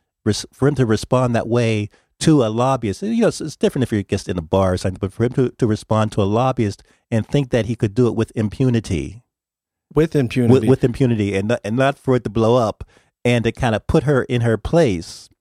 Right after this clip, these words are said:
Speaker 1: whether he meant it jokingly or not. But in addition to him representing, yes, he represents part of Weathers, he p-, represents, uh, as you know, many of the state senator,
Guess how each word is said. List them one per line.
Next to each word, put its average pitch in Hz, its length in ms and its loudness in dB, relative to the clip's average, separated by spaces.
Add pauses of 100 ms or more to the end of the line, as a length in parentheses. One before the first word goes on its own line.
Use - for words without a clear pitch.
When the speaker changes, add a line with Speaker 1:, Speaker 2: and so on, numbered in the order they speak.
(200)
Speaker 1:
whether 151 200 4
he 151 120 4
meant 139 200 0
it 110 100 -4
jokingly 131 500 0
or 107 80 2
not. 127 320 0 (280)
But 117 140 0
in 117 220 0
addition 127 420 0
to - 180 0
him 113 120 0
representing, 110 440 0
yes, 127 240 -2
he 120 100 -2
represents 107 560 -2
part 104 220 0
of 98 100 0
Weathers, 117 320 -2 (240)
he 107 140 -4
p-, - 180 -8
represents, 101 600 0
uh, 87 220 -2 (240)
as 113 120 0
you 117 40 4
know, 117 120 4
many 123 180 2
of 117 80 0
the 104 180 0 (140)
state 113 360 -2
senator, 104 500 0